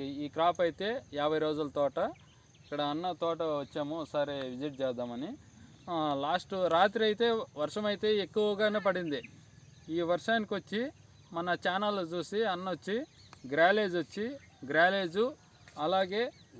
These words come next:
ఆ, ఎం ఫార్టీ ఫైవ్ తెచ్చుకున్నాడండి. ఈ రెండు రకాలు తెచ్చుకున్నాడు.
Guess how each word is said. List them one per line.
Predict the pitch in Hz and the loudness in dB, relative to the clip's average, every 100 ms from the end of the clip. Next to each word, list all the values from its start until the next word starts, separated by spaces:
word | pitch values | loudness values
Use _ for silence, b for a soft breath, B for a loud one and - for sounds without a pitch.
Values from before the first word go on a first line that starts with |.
| 107 - | -18 -8
ఆ, | 156 160 165 | -2 0 0
ఎం | 180 | 0
ఫార్టీ | 196 180 | 0 0
ఫైవ్ | 185 175 185 233 - | -2 -2 0 -2 -4
తెచ్చుకున్నాడండి. | 180 - 196 175 147 139 127 196 311 - - | -10 -8 -6 -2 0 0 0 -4 -6 -12 -8
ఈ | 151 160 | -6 -4
రెండు | 165 | -2
రకాలు | 180 196 190 208 | -2 0 0 -2
తెచ్చుకున్నాడు. | 180 147 - 165 143 131 | -4 -6 -6 -4 -2 -2